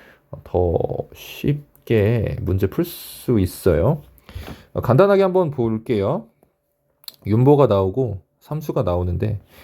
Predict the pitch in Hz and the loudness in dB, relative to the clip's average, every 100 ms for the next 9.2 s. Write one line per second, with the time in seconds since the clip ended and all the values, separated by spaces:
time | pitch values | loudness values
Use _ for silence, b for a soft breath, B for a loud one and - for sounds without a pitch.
0 | B B - 120 123 151 175 170 190 113 | B B 2 4 4 6 6 6 2 -2
1 | - 190 - - 233 214 220 208 180 170 | -4 -8 -8 -10 -8 -6 -8 -6 -6 0
2 | 123 127 147 92 - - - 220 208 185 | 2 2 2 -2 -8 -18 0 2 4 4
3 | 147 123 104 90 - 101 107 95 113 98 | 4 0 0 -4 -8 -4 -2 0 -2 -4
4 | - 107 117 131 101 73 - 90 87 92 | 0 0 2 2 0 -4 -6 -6 -4 -4
5 | 135 147 _ 113 110 156 151 135 160 127 | -4 -10 _ 0 6 6 6 4 2 0
6 | - 101 95 127 123 92 82 143 147 b | -2 -2 0 2 0 -2 -4 -6 -10 b
7 | b b 95 104 - 92 92 - 95 82 | b b -4 -2 -2 0 0 2 2 2
8 | - - - - 113 98 131 107 87 - | -2 -6 -6 -6 -4 0 2 2 -2 -8
9 | - - | -10 -8